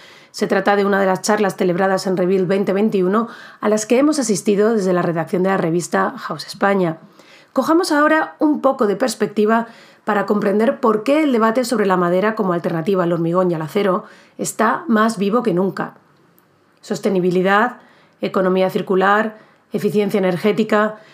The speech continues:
aprovechamiento sostenible de los recursos. Hablamos de conceptos que ya están definiendo el sector de la construcción. Es en este contexto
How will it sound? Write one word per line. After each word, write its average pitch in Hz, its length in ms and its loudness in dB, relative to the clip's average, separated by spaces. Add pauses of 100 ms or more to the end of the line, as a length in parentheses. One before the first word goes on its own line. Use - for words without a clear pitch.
(180)
aprovechamiento 202 760 0
sostenible 208 500 2
de 185 60 2
los 185 140 2
recursos. 220 640 0 (580)
Hablamos 294 320 2
de 339 100 0
conceptos 254 640 0
que 226 160 2
ya 233 160 4
están 247 320 0
definiendo 214 460 2
el 233 60 -2
sector 190 340 -2
de 214 60 2
la - 100 2
construcción. 170 680 -2 (480)
Es 196 240 -2
en 175 100 -2
este 170 220 -4
contexto 208 680 0